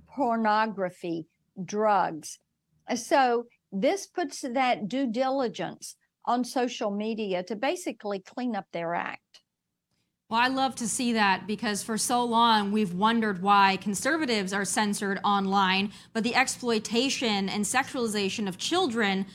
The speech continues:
Speaker 2: largely goes untouched, unnoticed, and unhindered. So that is a big concern, and I'm so happy to hear that this is really a bipartisan effort to protect kids online. I mean, if we can't protect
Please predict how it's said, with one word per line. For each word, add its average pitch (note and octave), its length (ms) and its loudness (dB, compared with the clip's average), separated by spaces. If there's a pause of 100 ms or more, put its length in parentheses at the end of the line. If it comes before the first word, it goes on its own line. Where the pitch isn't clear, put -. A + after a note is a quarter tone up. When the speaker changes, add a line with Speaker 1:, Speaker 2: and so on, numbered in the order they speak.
(220)
Speaker 2:
largely B3+ 420 0
goes A3 460 2
untouched, A3 600 2
unnoticed, G#3+ 680 0
and G3+ 100 -2
unhindered. G3 500 0
So G#3+ 200 -4
that A#3+ 240 4
is A#3 300 0 (280)
a G3+ 80 2
big B3+ 220 0
concern, A3+ 480 0
and G#3 80 0
I'm G#3 100 0
so B3 200 -2
happy A#3 300 2
to G3+ 100 -4
hear G#3+ 420 0 (220)
that G#3+ 100 -2
this A3 180 0
is G#3+ 140 -2
really A3+ 280 2
a G3 80 2
bipartisan G#3+ 840 2
effort G3+ 420 0
to G#3 80 -8
protect G#3 460 -2
kids A3 240 -2
online. G3 480 4
I F#3 40 0
mean, G3 160 0
if G3 120 -4
we A#3+ 80 -2
can't C#4 240 -2
protect A3+ 400 0